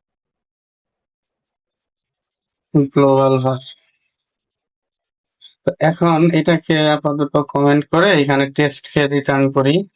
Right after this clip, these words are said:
তো দেখেন, "I am global variable।" এখন কিন্তু এটা আসতেছে এইখান থেকে,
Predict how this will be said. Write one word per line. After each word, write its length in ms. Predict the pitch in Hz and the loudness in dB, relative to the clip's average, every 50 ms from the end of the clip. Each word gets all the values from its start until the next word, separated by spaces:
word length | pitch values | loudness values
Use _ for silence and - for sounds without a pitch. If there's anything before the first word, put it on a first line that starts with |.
| _ _ _ _ _ _ _ _ _ _ _ _ _ _ _ _ _ _ _ _ _ _ _ _ _ _ _ _ _ _ _ _ _ _ _ _ _ _ _ _ _ _ _ _ _ _ _ _ _ _ - | _ _ _ _ _ _ _ _ _ _ _ _ _ _ _ _ _ _ _ _ _ _ _ _ _ _ _ _ _ _ _ _ _ _ _ _ _ _ _ _ _ _ _ _ _ _ _ _ _ _ -2
তো 80 | 170 170 | 0 2
দেখেন, 340 | 175 185 175 165 165 147 143 | 2 2 0 0 0 0 -2
"I 260 | - - 147 156 160 | 0 -2 0 0 0
am 180 | 165 185 208 208 180 151 143 | 0 2 2 2 0 2 2
global 360 | 156 156 160 160 165 165 165 151 | 0 0 2 2 2 2 2 2
variable।" 460 | 143 147 139 139 131 123 120 120 - - | 2 2 2 2 2 2 0 -2 -2 -2
এখন 300 | 143 151 - 170 170 165 | -4 -2 0 0 2 2
কিন্তু 220 | 175 180 170 180 | 2 2 2 2
এটা 260 | 170 170 175 190 180 | 2 2 2 2 0
আসতেছে 360 | 170 170 - - 170 170 185 | 0 0 0 -2 -2 0 0
এইখান 380 | - - 156 151 151 170 165 165 | -2 0 0 0 2 2 2 2
থেকে, 280 | 165 151 120 117 113 | 2 0 -2 -2 -6